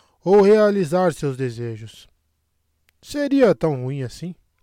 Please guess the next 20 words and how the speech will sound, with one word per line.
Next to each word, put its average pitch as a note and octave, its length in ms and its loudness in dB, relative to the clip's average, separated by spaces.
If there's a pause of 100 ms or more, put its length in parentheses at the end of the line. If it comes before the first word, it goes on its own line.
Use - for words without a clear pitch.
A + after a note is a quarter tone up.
(1400)
"Sim", C#3+ 380 -8 (260)
disse B2+ 220 -18
a B2+ 60 -12
si B2 100 -18
mesma. A#2 420 -12 (1080)
Porém, G#3 460 2
se - 140 -20
funcionasse, C#3 720 -10 (640)
se - 220 -10
isto B3+ 420 -2
a G#3 100 2
levasse E3+ 500 -2
a - 20 -8
descobrir D#3+ 560 -6
como G#3+ 260 -6
arrancar F#3+ 480 -4
um E3+ 140 -8
briol D#3 320 -4
do C#3 140 -14
céu, C3+ 420 -8